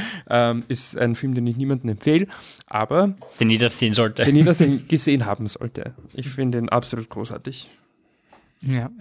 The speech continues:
Speaker 3: kein, kein Jahr ohne einen gescheiten Horrorfilm. Gott sei Dank sind's zwei dieses Jahr gewesen bei mir mit Quiet Place. Und, ähm, eigentlich, ja gut, ich meine, es war ja knapp drin.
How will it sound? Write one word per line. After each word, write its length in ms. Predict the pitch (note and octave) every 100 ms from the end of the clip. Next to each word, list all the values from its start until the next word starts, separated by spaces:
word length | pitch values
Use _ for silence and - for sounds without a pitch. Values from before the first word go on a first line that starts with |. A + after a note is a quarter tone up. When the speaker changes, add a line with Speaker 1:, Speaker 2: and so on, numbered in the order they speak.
| -
Speaker 3:
kein, 400 | - B2 B2+ C3+
kein 220 | C3+ C3
Jahr 280 | B2+ A#2+ B2
ohne 300 | B2+ B2 B2
einen 160 | B2+ A#2+
gescheiten 440 | - A#2 - B2+
Horrorfilm. 580 | A#2+ A#2 B2 - B2 B2
Gott 180 | B2 A#2+
sei 100 | A#2+
Dank 220 | A#2+ A#2
sind's 280 | - A#2+ -
zwei 460 | - A#2+ B2 C3 B2+ _ -
dieses 240 | B2+ C#3 C#3+
Jahr 120 | C3+
gewesen 220 | C#3 C#3
bei 80 | C3+
mir 160 | C3+ C3
mit 280 | B2+ B2+ - -
Quiet 300 | C#3 C3+ -
Place. 340 | C3 C3 C3 - - - - - _
Und, 540 | D3+ B2 A#2 A#2 A2+ -
ähm, 540 | - A#2 A2+ A2+ A2+ G#2+ _ _ _ _ _ _ _
eigentlich, 640 | D3 D#3+ D#3+ C#3+ B2 - -
ja 180 | D3 A#2+
gut, 160 | D3
ich 100 | C3
meine, 160 | B2 A#2+
es 80 | A2+
war 100 | A2+
ja 80 | A2
knapp 320 | B2+ A2+ -
drin. 300 | C3+ C3